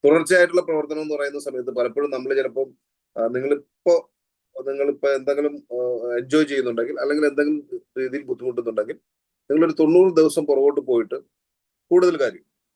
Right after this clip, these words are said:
അപ്പൊ നിങ്ങൾ എടുത്തുള്ള ആക്ഷനുമായിട്ട് കണക്ട് ചെയ്ത് നോക്കിയാണെങ്കിൽ അതിന്റെ റിസൾട്ട് അറിയാൻ പറ്റും.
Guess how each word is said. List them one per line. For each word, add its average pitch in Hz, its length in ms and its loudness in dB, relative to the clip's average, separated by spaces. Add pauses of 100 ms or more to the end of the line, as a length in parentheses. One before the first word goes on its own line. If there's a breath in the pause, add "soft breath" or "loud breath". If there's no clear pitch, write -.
(320)
അപ്പൊ 196 200 -6
നിങ്ങൾ 165 240 -4
എടുത്തുള്ള 147 320 -4
ആക്ഷനുമായിട്ട് 139 540 -6
കണക്ട് 113 280 -6
ചെയ്ത് 131 160 0
നോക്കിയാണെങ്കിൽ 110 440 -4
അതിന്റെ 113 180 -2
റിസൾട്ട് 113 300 -2
അറിയാൻ 98 260 -2
പറ്റും. - 220 -14